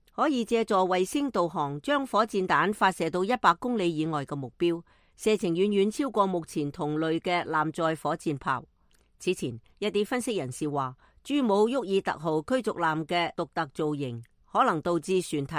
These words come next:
喺風浪中唔平穩，甚至可能翻沉。但係艦長柯克上校話，駕駛呢一艘超級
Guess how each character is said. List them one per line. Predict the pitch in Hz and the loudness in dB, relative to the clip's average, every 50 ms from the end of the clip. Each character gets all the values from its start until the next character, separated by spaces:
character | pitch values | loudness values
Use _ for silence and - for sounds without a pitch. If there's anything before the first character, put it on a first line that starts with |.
| 151 185 214 | -2 -2 -2
喺 | 208 202 170 190 | -2 -4 -4 -2
風 | 208 - 196 180 | -2 -2 -2 -2
浪 | 175 156 147 | -2 -2 -2
中 | 139 - 185 180 175 - | -2 0 0 0 0 -2
唔 | 147 127 | -6 -8
平 | 120 - 131 120 123 | -8 -8 -10 -10 -8
穩， | 127 123 135 160 - _ _ _ _ | -8 -10 -10 -12 -14 _ _ _ _
甚 | - - 185 180 175 | -10 -4 -4 -2 -2
至 | - 190 196 | 0 0 0
可 | 175 175 196 | 2 2 2
能 | 220 208 139 131 127 | 2 2 0 -2 -2
翻 | 127 208 202 180 | 0 0 0 0
沉。 | 175 - 165 120 113 107 - _ _ _ _ _ - | -2 -4 -8 -10 -10 -12 -18 _ _ _ _ _ -6
但 | - 160 160 | -4 -4 -4
係 | 165 156 143 139 - _ _ _ _ - | -4 -6 -8 -10 -12 _ _ _ _ 2
艦 | 175 190 190 190 | 4 4 4 4
長 | 180 190 180 202 233 247 | 2 0 0 0 0 0
柯 | 233 - 160 | 0 -2 -2
克 | 165 202 226 | -2 -4 -4
上 | - - 143 139 139 | -4 -4 -6 -4 -4
校 | - 151 147 | -4 -4 -4
話， | 131 127 117 117 120 _ _ _ _ _ _ _ _ - | -4 -6 -8 -10 -12 _ _ _ _ _ _ _ _ -2
駕 | 165 175 175 | -2 -2 0
駛 | - 180 170 180 | 0 -2 -2 0
呢 | 190 208 | 0 0
一 | 208 208 202 | 0 0 0
艘 | - - 165 156 175 185 | 0 0 0 0 0 0
超 | - - 220 214 208 | 0 2 2 2 2
級 | - 214 202 185 | 2 0 -2 -2